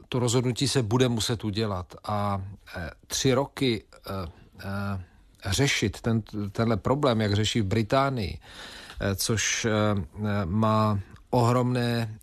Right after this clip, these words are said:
následky na to, že to tu společnost rozděluje, to rozděluje rodiny,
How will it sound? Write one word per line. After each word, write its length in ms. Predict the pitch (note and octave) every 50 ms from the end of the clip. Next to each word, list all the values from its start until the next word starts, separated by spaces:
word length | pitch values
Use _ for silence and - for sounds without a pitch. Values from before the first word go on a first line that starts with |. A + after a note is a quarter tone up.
| - - A#2
následky 720 | A2+ A#2 A#2 B2 A#2+ - - C3+ C3 - - - - C3
na 120 | B2 B2+
to, 280 | A#2+ - - C3 B2 A#2+
že 160 | A2 A2+ A2
to 260 | G#2 - - B2 A#2
tu 140 | G#2 - A2
společnost 540 | - - - A#2 A2 G2 - - A#2 G#2+ -
rozděluje, 640 | B2 B2 B2+ A#2 A#2 C3 C3+ C3 C3 B2+ A#2+ A#2 A2
to 120 | - A#2+
rozděluje 480 | A#2 A#2 A2 G2+ B2+ A#2+ A#2+ A#2+ A#2 A#2
rodiny, 540 | A#2+ A#2+ A#2 B2 C3+ C3+ C3+ C3 B2+ B2